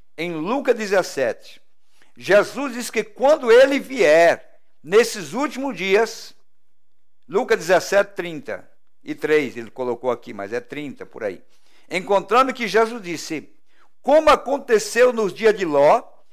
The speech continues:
assim será na vinda do Filho do Homem, quando o Filho do Homem estiver sendo manifestado." Então agora você volta no começo do parágrafo.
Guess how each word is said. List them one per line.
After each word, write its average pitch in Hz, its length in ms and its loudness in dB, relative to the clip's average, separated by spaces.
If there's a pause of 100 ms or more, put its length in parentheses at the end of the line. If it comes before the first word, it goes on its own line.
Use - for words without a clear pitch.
(200)
assim 180 360 0
será 202 300 2
na 214 160 2
vinda 226 380 -2
do 185 120 -2
Filho 208 300 -10
do 175 140 -10
Homem, 170 420 2 (460)
quando 226 200 2
o 208 40 -2
Filho 277 260 -8
do 247 140 -8
Homem 202 320 6
estiver 185 360 0
sendo 185 360 -4
manifestado." 175 760 -2 (800)
Então 175 440 2
agora 214 280 4
você 214 240 0
volta 165 400 2
no 185 140 -8
começo 220 480 2
do 233 80 -16
parágrafo. 151 760 0